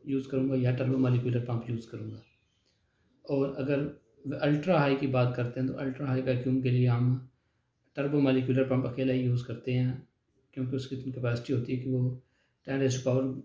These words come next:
अ, माइनस टेन तक या से ग्रेटर जो हमें वैक्यूम क्रिएट कर सकता है। तो सबसे पहले मैं रोटरी वैन पंप की बात करता हूँ। रोटरी वैन पंप कैसे काम करता है, उसके पार्ट्स कौन कौन से हैं।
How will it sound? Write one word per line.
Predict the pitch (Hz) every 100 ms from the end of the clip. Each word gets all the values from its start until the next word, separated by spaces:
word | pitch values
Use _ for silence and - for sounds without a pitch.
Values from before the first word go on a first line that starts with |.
| _
अ, | 123 123
माइनस | 123 120 131 123
टेन | 135 131
तक | 131 123 135
या | 127
से | 120 123
ग्रेटर | 120 117 131
जो | 127 123 120 -
हमें | 120 120 143 - _ _ _ _ _ 139
वैक्यूम | 127 123 135
क्रिएट | 127 127 120 151 - - -
कर | 117
सकता | - 104 -
है। | 101 - _ _ _ _ _ _ _ _ _ _ _ _ _ 403 - 415 415 _ _ _ _ _ _ _ _ _ _ _ _ _ _ _ _
तो | 151
सबसे | 151 147 151
पहले | 147 143
मैं | 147 139
रोटरी | 139 131 143
वैन | 143 123 131
पंप | 139 135 127
की |
बात | 135 135 131
करता | 131 120 131
हूँ। | 127 123 127 - 135
रोटरी | 127 131 135
वैन | 123 127 131
पंप | 127 127 131
कैसे | 123 - 131
काम | 131 131
करता | 127 120 -
है, | 131
उसके | 127 127
पार्ट्स | 127 120 120
कौन | - 117 117
कौन | 113 110
से | -
हैं। | 110